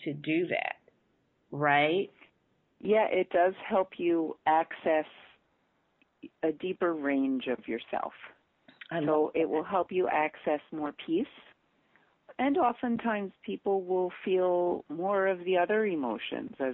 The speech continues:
Speaker 2: they progress or as they enter care. Sometimes people might say, like,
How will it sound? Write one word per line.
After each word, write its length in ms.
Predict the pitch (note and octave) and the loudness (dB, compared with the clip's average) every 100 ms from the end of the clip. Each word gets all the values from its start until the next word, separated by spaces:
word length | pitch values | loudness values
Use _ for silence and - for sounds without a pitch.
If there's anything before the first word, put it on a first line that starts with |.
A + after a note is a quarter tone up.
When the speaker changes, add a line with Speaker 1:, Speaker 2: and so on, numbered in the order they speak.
| - | -4
Speaker 2:
they 180 | C#3 C3 | -4 -4
progress 420 | - D3 C3 B2 - C3+ | -4 -6 -2 -4 -4 -6
or 80 | |
as 60 | C3 A#2+ - | -6 -6 -4
they 180 | C3+ - | -2 -2
enter 300 | B2+ - B2 - | -6 -8 -12 -8
care. 380 | A#2+ A2+ - - - - _ _ | -6 -6 -8 -14 -20 -20 _ _
Sometimes 380 | - D3+ F3 E3+ - | -10 -4 -4 -4 -6
people 220 | E3+ E3 | -8 -6
might 220 | D3+ C#3+ - | -6 -8 -8
say, 120 | C#3 | -8
like, 180 | C3+ C#3+ | -8 -10